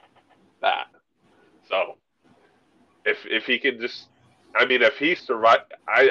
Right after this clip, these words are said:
I basically told you this yesterday or the day before. If, I think if he survives another one of them, I swear this dude is a cat with, he's, he's a freaking cat with nine lives. Like, I, I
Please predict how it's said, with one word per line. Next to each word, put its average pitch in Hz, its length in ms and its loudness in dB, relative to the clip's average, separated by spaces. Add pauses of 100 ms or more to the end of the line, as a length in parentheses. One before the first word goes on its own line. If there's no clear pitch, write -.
I 120 60 4
basically 123 440 -2
told 107 260 -4
you 98 200 -2
this - 140 -8
yesterday 95 460 -4
or 92 100 -4
the 92 120 -8
day 98 160 -4
before. 98 420 -2
If, - 120 -10 (160)
I 117 100 4
think 139 180 -2
if 107 120 0
he - 140 -4
survives 95 560 -2
another 95 400 -4
one 98 200 0
of 95 100 -2
them, 101 220 2 (680)
I 110 120 4
swear 110 540 0 (140)
this 107 220 -4
dude 101 420 -10
is 101 120 -4
a - 40 -6
cat - 340 0
with, 90 220 -8
he's, 107 260 -8
he's 107 260 -12
a 92 60 -6
freaking 101 380 -8
cat 92 260 0
with - 160 -20
nine 90 220 -4
lives. 92 360 -12 (580)
Like, - 360 -4 (1040)
I, 113 220 4
I 107 80 2